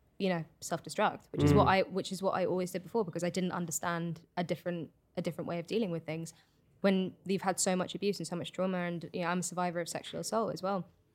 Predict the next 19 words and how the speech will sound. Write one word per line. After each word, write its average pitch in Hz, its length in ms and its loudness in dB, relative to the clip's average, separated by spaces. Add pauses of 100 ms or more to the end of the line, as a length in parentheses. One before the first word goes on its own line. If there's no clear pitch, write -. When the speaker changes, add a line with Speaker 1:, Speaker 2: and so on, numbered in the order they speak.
(140)
Speaker 1:
Like, 175 320 2
it's, - 400 -2 (960)
it's 247 200 0 (120)
overwhelming. 196 960 2 (120)
It's 180 160 -6 (100)
completely, 233 1000 -2 (320)
it's 214 140 -2
completely 208 520 0
overwhelming. 180 520 -6
And 214 100 4
I 220 60 8
didn't, 233 340 2 (680)
and 214 180 6
it's - 180 -2
very 226 400 4
hard. 202 520 0 (720)
It's 185 100 -8
very 226 420 6
upsetting 180 720 -4